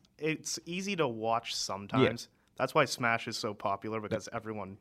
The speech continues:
Speaker 1: can play Smash.
Speaker 2: Fighting games were the original esport.
Speaker 1: Mm-hmm.
Speaker 2: Yeah, so,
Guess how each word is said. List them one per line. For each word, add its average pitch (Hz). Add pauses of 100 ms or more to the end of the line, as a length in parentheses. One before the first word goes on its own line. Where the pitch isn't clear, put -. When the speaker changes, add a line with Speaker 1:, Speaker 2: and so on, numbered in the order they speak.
(140)
Speaker 1:
can 113
play -
Smash. -
Speaker 2:
Fighting 165
games 143
were 120
the 110
original 98
esport. - (220)
Speaker 1:
Mm-hmm. 127 (220)
Speaker 2:
Yeah, 104 (100)
so, 123